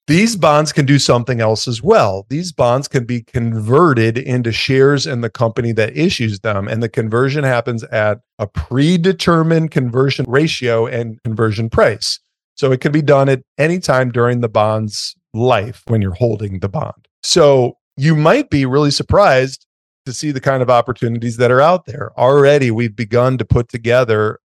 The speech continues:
a core database of safe convertible debt offerings for technology companies, which gives you even higher upside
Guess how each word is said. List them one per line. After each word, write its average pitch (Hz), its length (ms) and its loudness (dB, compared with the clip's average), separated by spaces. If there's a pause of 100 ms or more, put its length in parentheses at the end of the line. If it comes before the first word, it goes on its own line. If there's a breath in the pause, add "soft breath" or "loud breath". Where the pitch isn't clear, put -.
a 113 200 -4
core 131 380 0
database 120 560 -2
of 110 100 -10
safe 127 460 -2
convertible 113 500 -2
debt 110 220 -2
offerings 107 540 -2
for 120 120 -12
technology 131 800 0
companies, 104 720 -4 (720)
which 131 200 -2
gives 131 220 0
you 135 80 4
even 131 160 2
higher 139 600 0
upside 104 760 -2